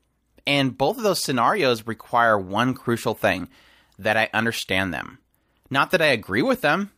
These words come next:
It's the main thing to keep that separate there. I mean, uh, Promised Neverland was a huge part of this, was understanding, not agreeing, understanding the villain. And you know what that does? It makes that villain incredible.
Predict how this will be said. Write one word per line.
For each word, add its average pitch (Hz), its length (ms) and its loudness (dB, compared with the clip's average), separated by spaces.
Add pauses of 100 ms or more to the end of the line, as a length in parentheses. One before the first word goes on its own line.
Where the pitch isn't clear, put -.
(220)
It's - 80 -10
the - 60 -6
main 107 440 -2
thing 196 140 -2
to 190 40 -4
keep - 200 -10
that - 180 0
separate 196 300 -2
there. 107 320 2
I 120 60 4
mean, 123 300 -2 (160)
uh, 95 640 0 (400)
Promised 190 220 2
Neverland 139 320 4
was 104 80 0
a 98 60 -4
huge 170 280 -8
part 160 220 2
of 113 40 0
this, 85 220 -6 (480)
was 127 240 0
understanding, 139 1300 0 (300)
not 110 360 0
agreeing, 151 640 0 (100)
understanding 131 760 0
the 113 80 2
villain. 85 400 -4 (420)
And 110 120 0
you 104 60 0
know 113 120 0
what 139 120 0
that 135 120 -4
does? 147 240 0 (240)
It 117 140 -4
makes 110 300 -4
that 117 220 0
villain 104 460 0 (220)
incredible. - 640 -4